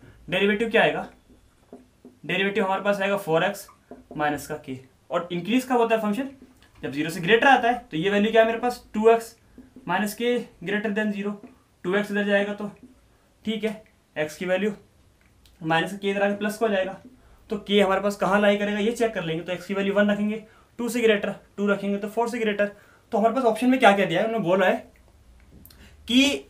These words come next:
increasing on interval one और टू, वन और टू पे increase करता है, ठीक है, ये तो हमने लिख लिया। Then K line and interval, k कौन से interval पे लाई करता है, तो हमारे पास एक्स की value two put करेंगे, क्योंकि maximum टू के equal भी है ना, हमारे पास close interval है, तो टू पुट करेंगे फ़ोर से less, और फ़ोर से less हमारे पास value कहाँ जाती है?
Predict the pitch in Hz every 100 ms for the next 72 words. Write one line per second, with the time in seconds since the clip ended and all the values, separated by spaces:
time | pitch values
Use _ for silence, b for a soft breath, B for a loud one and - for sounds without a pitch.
0 | - 214 214 254 285 294 269 254 262 269
1 | 214 226 226 214 254 175 202 208 214 208
2 | 175 202 202 202 214 208 165 190 202 202
3 | 190 180 190 202 226 B B B 226 277
4 | 254 262 277 233 226 208 190 170 147 -
5 | 214 240 220 214 220 214 208 208 214 170
6 | 175 175 170 143 139 b b b - 285
7 | 254 196 226 269 226 - 240 254 262 247
8 | 226 247 247 208 240 254 - - 165 175
9 | 180 202 254 247 233 214 247 226 233 214
10 | 302 254 - 165 170 202 214 233 254 220
11 | 233 226 233 b b - 220 269 277 262
12 | 247 262 311 - 220 233 277 262 156 135
13 | - _ - B B B - 254 - 240
14 | 277 302 254 240 240 247 254 240 226 247
15 | 202 202 196 196 226